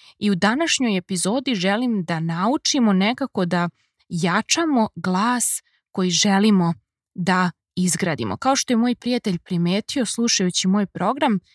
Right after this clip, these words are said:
da on zapravo nije nesposoban za biznis, e, hoću da danas isto svako od vas ko ima neku želju, ne mora da bude da izgradi biznis, ima neku želju i taj mali deo vas, mala, kao mala vatrica,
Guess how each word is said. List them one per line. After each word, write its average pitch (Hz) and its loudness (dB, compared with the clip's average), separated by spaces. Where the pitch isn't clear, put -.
da 196 -2
on 247 2
zapravo 220 0
nije 226 4
nesposoban 214 0
za 175 -4
biznis, 175 0
e, 294 0
hoću 226 0
da 180 -2
danas 226 -2
isto 247 -4
svako 247 -4
od 190 -2
vas 220 -4
ko - -2
ima 214 2
neku 196 -2
želju, 196 -2
ne 190 2
mora 214 4
da 175 -2
bude 175 0
da 165 -4
izgradi 190 0
biznis, 196 0
ima 214 2
neku 214 0
želju 233 2
i 202 -6
taj 240 2
mali 226 2
deo 208 0
vas, 196 0
mala, 214 0
kao 294 -2
mala 277 2
vatrica, 202 -2